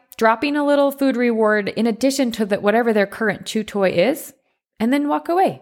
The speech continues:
Just keep making their pile a little bit bigger. Dogs love this. Number two, consistency is key. So consistency is vital in positive reinforcement training. Be consistent with your rewards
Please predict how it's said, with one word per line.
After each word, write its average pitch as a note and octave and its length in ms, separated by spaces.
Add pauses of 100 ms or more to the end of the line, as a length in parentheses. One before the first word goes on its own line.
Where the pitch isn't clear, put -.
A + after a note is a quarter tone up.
(100)
Just A#3 140
keep F4 180
making D4+ 260
their D#4+ 140
pile C#4+ 400
a - 20
little G3+ 240
bit C4+ 200
bigger. G3+ 240
Dogs G3+ 380
love F3 560
this. - 400 (540)
Number A#3+ 220
two, D#4 260
consistency C4+ 640
is G#3 120
key. D3 340 (400)
So G#3 160
consistency A#3+ 720
is G3 140
vital G3+ 340
in G3+ 160
positive F#3 480
reinforcement F3 560
training. D3 260
Be F#3+ 160
consistent C4 720
with G#3+ 220
your F#3 100
rewards A#3 600